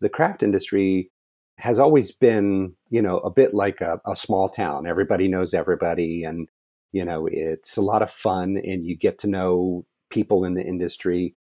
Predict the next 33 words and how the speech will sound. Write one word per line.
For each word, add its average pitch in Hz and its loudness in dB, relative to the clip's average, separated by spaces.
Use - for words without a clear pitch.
And 120 2
I'd 131 4
been 120 6
with, 110 0
uh, 110 4
my 104 -2
previous 104 2
company 101 -2
for - -6
twelve 92 0
years, 87 0
done 92 0
a 90 -2
lot 85 2
of 82 -4
great 98 2
things 92 -4
there. 85 0
We 95 -6
built 85 -4
a - -6
great 92 0
team, 90 -6
had - -12
great 95 0
brands, 90 -6
great 90 -4
products, 87 -6
all 82 -4
that - -6
kind 82 -14
of 80 -20
stuff. 80 -6